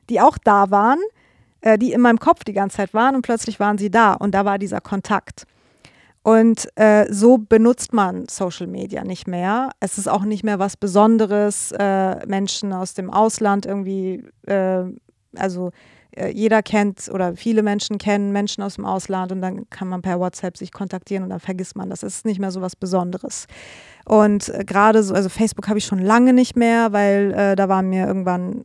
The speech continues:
zu viel Quatsch und, äh, Instagram habe ich jetzt auch gelöscht, also privat, weil, ähm,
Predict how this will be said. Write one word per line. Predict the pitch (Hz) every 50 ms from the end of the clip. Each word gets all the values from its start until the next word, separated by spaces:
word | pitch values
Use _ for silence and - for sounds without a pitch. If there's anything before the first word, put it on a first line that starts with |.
| _ _
zu | - - 214
viel | - 185
Quatsch | - - - 269 269 - - - -
und, | - - 214 208 208 202 -
äh, | - 208 202 190
Instagram | 220 - - 220 190 196 196 196
habe | 190 190 185
ich | - -
jetzt | 185 - -
auch | 233 254 - -
gelöscht, | 214 214 214 214 220 233 - - - -
also | 202 185 196
privat, | - - 226 208 208 208 208 214 214 - -
weil, | - 196 196 196 196 196 190 180
ähm, | 190 196 185 185 180 180